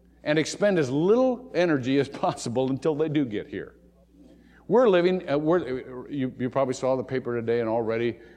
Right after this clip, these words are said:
uh, in these last few days of the year, we will hear story after story about what were the significant events of nineteen ninety-seven.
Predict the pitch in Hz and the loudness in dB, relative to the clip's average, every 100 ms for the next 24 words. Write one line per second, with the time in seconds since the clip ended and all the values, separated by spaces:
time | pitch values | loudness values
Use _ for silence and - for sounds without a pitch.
0 | - 104 98 98 123 117 104 110 117 - | -14 -8 -6 -4 -2 -2 -2 -4 -4 -6
1 | 127 117 120 117 120 104 101 117 120 113 | -6 -2 -2 -2 -4 -6 -4 -4 -4 -2
2 | 127 117 123 117 - 113 120 117 127 107 | -2 -2 -4 -6 -6 -4 -2 -4 -8 -10
3 | 107 107 107 110 - - - 135 139 135 | -6 -4 -2 -4 -6 -10 -2 0 0 -2
4 | - 131 101 131 123 120 123 104 107 85 | -2 -4 -2 -2 0 -2 -2 -2 -4 -6
5 | 95 78 107 110 110 104 101 98 - 82 | -12 -10 -10 -8 -6 -4 -4 -6 -8 -12
6 | - | -12